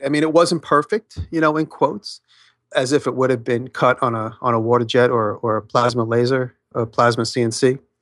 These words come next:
Um, but the fact that it's handmade and I s-,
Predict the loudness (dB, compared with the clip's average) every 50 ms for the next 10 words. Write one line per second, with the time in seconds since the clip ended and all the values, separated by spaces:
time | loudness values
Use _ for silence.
0 | _ _ _ _ -20 -20 -20 -20 -20 -20 _ _ -2 0 2 2 2 0 -2 -6
1 | -4 _ 0 0 0 0 -6 _ _ _ _ _ _ _ _ _ _ -8 -4 0
2 | 2 2 2 2 2 0 0 -2 -4 _ _ _ -8 -8 -4 0 0 2 2 4
3 | 4 2 2 2 0 -2 -4 -6 -8 -14